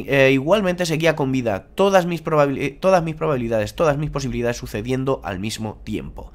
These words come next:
Prometí que no iba a mentir y por eso te lo digo. El ruido, el dolor y la ira eran más de lo que alguien podría sufrir y no perder la razón. Ardí en este fuego durante mucho tiempo. Hubo momentos breves que, eh, de, eh, de conciencia en este infierno infinito.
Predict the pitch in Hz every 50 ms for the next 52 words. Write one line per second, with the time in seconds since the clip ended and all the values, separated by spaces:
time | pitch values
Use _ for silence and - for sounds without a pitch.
0 | - - - - - - - - - 143 147 147 151 143 196 220 196 196 190 180
1 | 180 180 180 185 175 175 170 160 156 147 139 131 127 123 - 156 147 127 127 123
2 | - 131 135 139 147 143 156 156 151 151 147 135 131 120 120 139 127 104 85 64
3 | - - - 120 131 131 127 127 127 127 127 127 123 113 127 151 180 185 156 127
4 | 110 - - 127 143 135 127 127 135 151 156 147 135 135 135 123 123 135 135 139
5 | 131 131 131 131 127 127 127 131 135 131 131 123 123 120 117 - 117 113 120 127
6 | 127 120 117 117 113 107 104 107 110 110 107 117 107 - 120 120 120 120 - -
7 | - - - - - - 110 113 117 113 - 107 104 101 107 92 101 101 98 98
8 | 104 - 92 92 85 78 - - - 131 135 143 160 196 180 135 123 135 151 151
9 | 151 - - 151 139 143 - 147 156 147 143 135 139 131 131 127 127 120 131 120
10 | 135 151 147 143 139 - 139 139 127 110 104 101 92 - 123 185 185 185 185 170
11 | 160 165 165 170 160 156 147 139 143 143 147 143 139 143 - - 127 127 - -
12 | 127 113 123 123 117 - - 117 110 110 110 107 127 165 151 147 127 127 - 117
13 | 120 117 120 110 110 117 - 110 107 107 117 113 110 113 104 101 - 95 113 107
14 | - 78